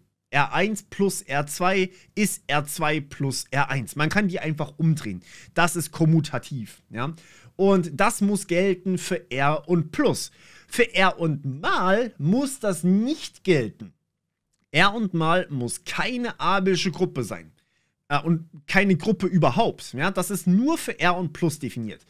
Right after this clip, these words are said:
Denn R und Mal verhält sich ein kleines bisschen anders. Ähm, wir haben nämlich, ich mach gleich nachher noch den Vergleich mit euch. Also, ähm, R zwei, die zweite wichtige Eigenschaft, ist die Assoziativität der Multiplikation.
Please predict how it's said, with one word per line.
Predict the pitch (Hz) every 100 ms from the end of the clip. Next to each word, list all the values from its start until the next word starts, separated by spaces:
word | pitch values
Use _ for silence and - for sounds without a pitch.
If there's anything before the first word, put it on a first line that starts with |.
| _ _ _ -
Denn | 190 185 180 -
R | 151 160 147 143
und | 147 131 -
Mal | 117 170 208 190 196
verhält | - 160 247 294
sich | - 214
ein | 220
kleines | - 143 147 180 185 -
bisschen | 131 120 - 131 127 _ _ _ _ _
anders. | 107 156 147 78 - - _ _ _ _
Ähm, | - 147 151 139
wir | 143
haben | 180
nämlich, | 170 160 - _ _
ich | 139 -
mach | 180 -
gleich | 139 131
nachher | 127 127
noch | 127
den | -
Vergleich | 117 110 104 -
mit | 104
euch. | 85 -
Also, | 165 - - - - - _
ähm, | 160 160 160
R | 147 160
zwei, | 160 180 190
die | 143
zweite | - 175 170
wichtige | 160 170 147
Eigenschaft, | 147 151 151 - 185
ist | 208 -
die | 185 -
Assoziativität | 262 294 254 - 220 - 202 185 - 175 165 -
der | 185
Multiplikation. | 165 139 139 135 143 147 147 160 147 - 247 117